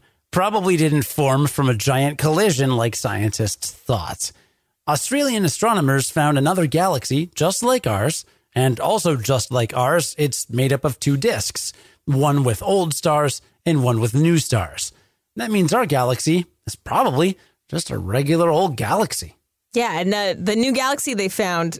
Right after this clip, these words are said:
Speaker 2: was U G C one zero seven three eight, which is a boring name that astronomers probably just had to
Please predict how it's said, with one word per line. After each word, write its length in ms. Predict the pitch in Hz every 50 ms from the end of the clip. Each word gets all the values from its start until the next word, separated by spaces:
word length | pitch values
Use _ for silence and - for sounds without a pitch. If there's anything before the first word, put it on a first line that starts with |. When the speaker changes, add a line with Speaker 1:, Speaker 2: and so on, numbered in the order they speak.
| - -
Speaker 2:
was 320 | 185 185 180 170 - - -
U 260 | 180 175 190 214 220
G 240 | 196 196 226 226 220
C 320 | - - 226 220 220 220 214
one 520 | 190 170 165 170 190 202 208 214 208 214
zero 360 | 175 180 208 208 202 196 196 202
seven 480 | - - 214 196 180 190 190 185 175
three 320 | - - 190 190 185 180 95
eight, 280 | 123 160 175 214 214 -
which 200 | 147 139 139 -
is 200 | 160 156 151 -
a 80 | 160 160
boring 480 | 156 _ - 185 185 180 190 208 208 185
name 320 | 160 147 151 151 160 170
that 180 | 151 147 120 -
astronomers 640 | - - - 156 147 147 160 160 156 147 - -
probably 320 | - - 151 135 139 147 156
just 220 | - 156 - -
had 260 | - 143 123 139 151
to 160 | 156 170 147